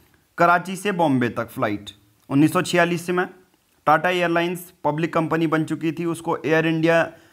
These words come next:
नाम दे दिया गया था। उन्नीस सौ अड़तालीस में सरकार ने एक्वायर कर लिए उनपचास प्रतिशत एयर इंडिया के स्टेक्स। उन्नीस सौ तिरपन में तो नेशनलाइज कर दिया, यानी कि ओनरशिप अब भारत सरकार की होगी।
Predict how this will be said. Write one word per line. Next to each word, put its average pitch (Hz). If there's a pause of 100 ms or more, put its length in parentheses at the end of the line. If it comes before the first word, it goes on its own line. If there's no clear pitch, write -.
(160)
नाम 143
दे 147
दिया 160
गया 156
था। 170
उन्नीस 160
सौ 165
अड़तालीस 156
में 175 (280)
सरकार 180
ने 196
एक्वायर 165
कर 160
लिए 165
उनपचास 165
प्रतिशत 143 (280)
एयर 175
इंडिया 143
के 135
स्टेक्स। - (1120)
उन्नीस 180
सौ 208
तिरपन 190
में 190
तो 190
नेशनलाइज 160
कर 156
दिया, 156
यानी 147
कि 147
ओनरशिप 147
अब 147
भारत 131
सरकार 139
की 151
होगी। 147